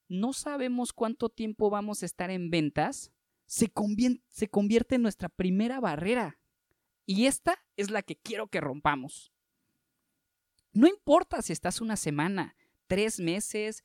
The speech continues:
cinco meses o diez años. Eso es lo de menos. Tú, desde el día uno, tienes que aprender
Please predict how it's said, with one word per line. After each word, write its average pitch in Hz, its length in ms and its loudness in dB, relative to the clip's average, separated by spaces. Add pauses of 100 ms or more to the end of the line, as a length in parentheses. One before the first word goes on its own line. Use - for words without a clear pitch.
(140)
cinco 196 400 -6
meses 233 720 -8
o 160 160 -4
diez 165 280 -6
años. 170 580 -6 (840)
Eso 220 640 4
es 202 200 -2
lo 220 140 0
de 160 140 2
menos. 170 600 0 (340)
Tú, 240 340 6 (280)
desde 190 260 4
el 208 120 0
día 302 320 0
uno, 202 540 4
tienes 269 300 0
que 262 100 -4
aprender 220 540 -4